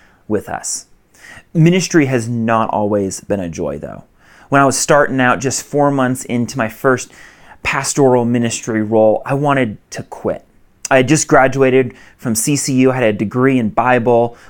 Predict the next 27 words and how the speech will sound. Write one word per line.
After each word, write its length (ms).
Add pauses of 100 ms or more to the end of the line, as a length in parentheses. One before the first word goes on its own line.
was 240 (100)
studying 960
at 140
the 80
Den-, 240
at 140
Denver 180
Seminary, 680 (360)
and 300
at 120
the 60
time 320
I 60
was 160
serving 540 (320)
on 160
staff 360
at 80
a 60
church 320
in 100
Littleton 560 (280)
doing 360
middle 200
school 240
ministry. 580 (560)
And 260